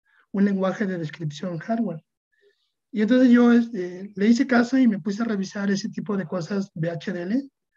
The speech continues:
y para mí era súper abstracto, y, mm, ¿para qué me sirve? ¿Para qué me sirve?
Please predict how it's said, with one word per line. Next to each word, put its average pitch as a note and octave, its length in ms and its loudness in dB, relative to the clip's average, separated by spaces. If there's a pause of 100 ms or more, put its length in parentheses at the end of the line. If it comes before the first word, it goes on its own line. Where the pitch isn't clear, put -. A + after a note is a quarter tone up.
(600)
y G3+ 120 -2
para G3+ 200 0
mí G#3+ 140 6
era A#3 160 4
súper G3 320 -6
abstracto, D#3+ 640 -4 (140)
y, D#3 380 -6 (220)
mm, D3+ 340 -8
¿para E3 200 -8
qué E3+ 120 -8
me E3+ 80 -8
sirve? F#3+ 360 -6
¿Para D#3+ 200 -10
qué F3 120 -12
me E3 80 -10
sirve? G3 400 -8